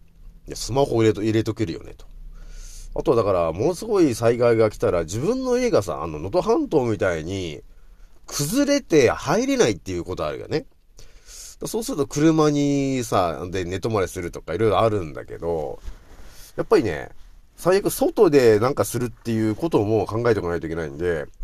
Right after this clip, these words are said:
そうしたら雨とかそういうのも対策しないといけないから、えー、ジップロックの袋やっぱ三枚ぐらい持っといた方がいいよねと。あとは、あと考察してんのが、やっぱりああいうでかい災害が来ると、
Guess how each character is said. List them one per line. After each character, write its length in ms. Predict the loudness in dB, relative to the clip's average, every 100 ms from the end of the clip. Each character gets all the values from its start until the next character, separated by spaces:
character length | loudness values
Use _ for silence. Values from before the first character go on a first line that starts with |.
| -10 -12 -20 _
そ 80 | -6
う 20 |
し 40 | 0
た 80 | 4
ら 180 | 6
雨 160 | 6 4
と 140 | 2
か 100 | -6
そ 100 | -6
う 40 | -4
い 0 |
う 20 |
の 60 | -6
も 80 |
対 180 | -2 -2
策 140 | -2 -4
し 60 |
な 100 | -2
い 40 | -2
と 60 |
い 60 | -6
け 40 |
な 120 | -6
い 80 | -4
か 100 | 2
ら、 300 | 6 6 2 -6 _ -20 -14
え 380 | -4 -2 2 2
ー、 20 |
ジ 200 | 2 -2
ッ 20 | -6 -6
プ 120 | 2
ロ 140 | 2
ッ 60 | 2 0
ク 100 | 0
の 120 | 0
袋 260 | -2 -2
や 60 | -2
っ 20 |
ぱ 80 | -2
三 240 | -4 -2
枚 140 | 0 -2
ぐ 80 | -2
ら 80 |
い 20 | -2
持 120 | -4
っ 40 |
と 160 | -4 -6
い 60 |
た 80 | -4
方 60 | -6
が 80 | -6
い 20 |
い 40 |
よ 60 | -8
ね 160 | -12
と。 220 | -12 -14 -14 -20 -20 _ _ -20 -20 -20 -20 -20 -20 -20 -20 -20 -20 -20 -10
あ 140 | -8
と 160 | -2 2
は、 540 | 6 8 6 2 0
あ 60 | -2
と 100 | -2
考 180 | -2 0
察 180 | 0 -4
し 120 | -2
て 100 | -2
ん 120 | -2
の 120 | -8
が、 100 | -4
や 160 | -4 -4
っ 40 | -10 -20 _ -20 -20 -20 -20 _ -20 -20 -20 -8
ぱ 60 | -4
り 40 | -4
あ 120 | 0
あ 40 | 0
い 100 | 0
う 100 | -4
で 180 | -6
か 200 | -4 -2
い 140 | 0 0
災 300 | 4 4 4
害 240 | 4 4
が 120 | 4 2
来 120 | 0
る 140 | -4
と、 400 | -2 0 0 -6